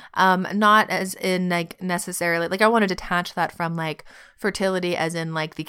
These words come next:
the ability to grow babies, um, and attach that to fertility in a broader sense.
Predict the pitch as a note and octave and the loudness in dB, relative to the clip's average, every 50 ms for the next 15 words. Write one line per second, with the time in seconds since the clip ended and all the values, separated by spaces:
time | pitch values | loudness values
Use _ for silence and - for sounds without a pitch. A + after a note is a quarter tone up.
0 | - _ - F3+ F3+ E3+ - F3 F#3 F3 E3 E3 D#3+ F3+ E3+ E3+ E3+ E3 E3 E3 | -12 _ -10 -8 -8 -8 -6 -6 -4 -2 -2 -2 0 -2 0 0 -2 -2 -4 -4
1 | D#3+ - - - F3 E3 D#3+ D#3+ D#3 - D#3 D#3+ D#3+ D#3+ D#3 D#3 D#3 D#3 D#3 D3+ | -4 -6 -6 -6 -6 -6 -6 -6 -8 -6 -4 -2 -2 -2 -2 -2 -4 -6 -8 -8
2 | - D3 E3+ F3 D#3+ C#3 B2 C#3 C#3 D#3+ - - - _ _ _ _ _ _ _ | -4 -4 -4 -4 -4 -6 -6 -6 -8 -8 -8 -10 -12 _ _ _ _ _ _ _
3 | _ - D#3+ D#3+ D#3 D#3+ E3 E3 - F3 F3 D#3+ D#3 D#3 - F#3+ F3 F3 F3 - | _ -2 0 0 0 0 -2 -4 -2 -2 -2 -2 -2 -4 -2 -2 -2 -2 -2 -4
4 | F3 - - - - F3+ E3+ D#3+ C#3+ - G#3+ G3+ - G#3+ A#3 C4+ B3+ G#3+ G#3+ G3+ | -6 -6 -6 -6 -4 -2 0 0 0 -2 -4 -4 -2 -2 0 0 0 0 0 -2
5 | - - F#3 F#3+ F#3+ - - F#3 F#3 F3+ E3+ E3 E3 E3+ E3 E3 F3 F3+ F3+ E3 | -2 0 0 0 0 0 -2 -4 -4 -2 -2 -2 2 4 6 6 6 6 4 2
6 | D#3 C#3+ B2 - - - - - C#3 C3+ A2 - - - - - - - | -2 -4 -4 -6 -8 -8 -8 -8 -8 -10 -12 -14 -12 -10 -8 -8 -8 -8